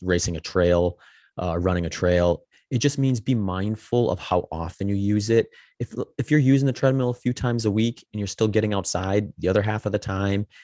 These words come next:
and especially if you're focusing some of your quality sessions and some of your race specific sessions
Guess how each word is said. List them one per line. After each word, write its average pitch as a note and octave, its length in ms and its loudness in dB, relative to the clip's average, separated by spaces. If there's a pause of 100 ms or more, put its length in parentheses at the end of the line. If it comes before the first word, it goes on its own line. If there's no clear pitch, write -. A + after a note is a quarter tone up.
(140)
and F#2 100 -4
especially G#2 640 0
if G#2 100 -2
you're G2 120 2
focusing F#2 440 -2
some F#2+ 200 -4
of F2 100 -4
your E2+ 80 -8
quality F#2+ 540 0
sessions F#2+ 720 -4
and F2+ 100 -6
some F2+ 200 -2
of F2 120 -2
your E2+ 480 2 (220)
race F#2 380 -2
specific - 880 -2
sessions A2 640 -2